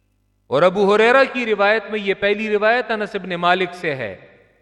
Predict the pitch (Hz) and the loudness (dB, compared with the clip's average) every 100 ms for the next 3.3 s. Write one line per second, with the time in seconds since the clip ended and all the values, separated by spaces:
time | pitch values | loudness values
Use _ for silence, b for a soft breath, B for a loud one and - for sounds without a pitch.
0 | _ 123 156 185 208 202 214 233 262 247 | _ -2 0 2 2 4 4 4 4 2
1 | 247 240 220 - 196 269 285 190 175 208 | -2 -4 -6 -4 -2 0 0 0 -2 -4
2 | 214 - 175 185 175 170 165 180 214 180 | -6 -10 -10 -8 -6 0 2 2 2 0
3 | 143 143 | 2 0